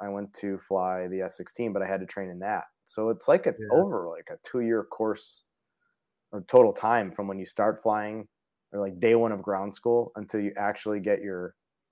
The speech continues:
Speaker 1: wings and then get your, you know, your, your actual airplane that you're gonna have as your tactical weapon. But even then, you're not qualified to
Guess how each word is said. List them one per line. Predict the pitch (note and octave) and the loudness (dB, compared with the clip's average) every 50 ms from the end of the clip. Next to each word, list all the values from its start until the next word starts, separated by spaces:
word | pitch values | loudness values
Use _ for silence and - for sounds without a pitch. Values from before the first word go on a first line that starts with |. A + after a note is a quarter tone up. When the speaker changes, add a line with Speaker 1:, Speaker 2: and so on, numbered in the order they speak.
| _ _ _ _ _ _ - | _ _ _ _ _ _ -4
Speaker 1:
wings | G2+ A#2 A2+ A2 A2 A2+ A2+ A2+ A2 - - - _ _ - | -2 0 0 0 -2 -4 -4 -6 -8 -12 -18 -20 _ _ -12
and | G#2 G#2 G2+ | -8 -8 -6
then | G2+ G2 | -2 0
get | G2+ A2 G#2 - - | 0 0 0 0 -4
your, | G2+ F#2+ F#2 F#2 F#2 F2 - - _ _ _ _ _ _ _ | -4 -2 -2 -2 -4 -6 -8 -12 _ _ _ _ _ _ _
you | G2+ F#2+ | -18 -16
know, | F2 F2+ | -12 -10
your, | G2+ G2+ F#2+ E2+ E2 - | -8 -8 -10 -10 -10 -10
your | G#2 G2 F#2+ - | -8 -8 -6 -2
actual | - G#2+ A2+ A#2 - - A#2+ A2 | 2 2 2 2 2 2 2 2
airplane | F#2+ G#2 A2+ G#2+ - A#2 G#2 | 4 4 2 2 2 0 -2
that | G2+ F#2+ A2 | -2 -4 -4
you're | G#2 | -4
gonna | G#2 G2 | -4 -4
have | F2 G#2+ G2+ G2 G#2 F#2+ | -2 0 0 2 2 0
as | F#2+ F2 | -2 -4
your | F#2 F2 | -8 -10
tactical | - - G2 G2 - - A2+ A2 - G2 G2 G2 G2 F#2 - _ _ _ | -6 -2 -2 -2 -2 -2 -6 -2 0 0 0 0 0 -4 -8 _ _ _
weapon. | G2+ F#2+ F#2 - A2+ A#2 B2+ C3 B2+ _ _ _ _ _ _ _ _ _ _ _ _ | -6 -6 -2 -2 -2 -2 -2 -6 -10 _ _ _ _ _ _ _ _ _ _ _ _
But | - B2 B2 | 6 6 8
even | C#3+ D3 D3+ D3 C3+ | 8 8 8 8 8
then, | C3+ C#3+ D3 | 6 6 6
you're | C#3 | 6
not | B2+ B2 A2+ A2+ | 6 6 6 6
qualified | - - A2+ G#2+ G#2 G#2 - - G2 F#2+ F#2+ F2+ F2+ - | 6 6 6 6 6 4 2 2 0 0 0 -4 -6 -10
to | - - G2 F#2+ F2+ F2 F2 F2 F2 - | -10 -8 -8 -6 -6 -6 -6 -6 -8 -10